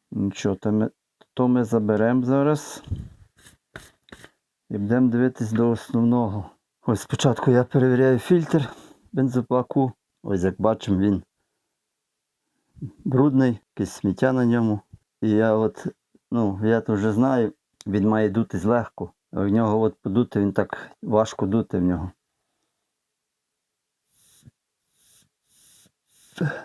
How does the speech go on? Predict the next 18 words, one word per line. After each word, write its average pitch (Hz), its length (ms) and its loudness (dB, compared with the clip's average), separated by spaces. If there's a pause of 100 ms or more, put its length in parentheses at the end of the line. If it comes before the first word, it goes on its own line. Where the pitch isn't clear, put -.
(100)
Дуже 110 300 0
важко. 90 400 -4 (640)
Погано 104 300 -2
йде. 92 280 -2 (380)
Пропускає 110 540 -2
повітря. 120 440 0
Раз 110 280 -2
він 113 180 2
погано 113 340 -2
пропускає 113 480 -2
повітря, 131 380 0
значить 107 340 -2
він 110 140 2
так 110 180 -2
і 101 60 0
буде 98 220 0
погано 101 400 -2
пропускати 98 680 -4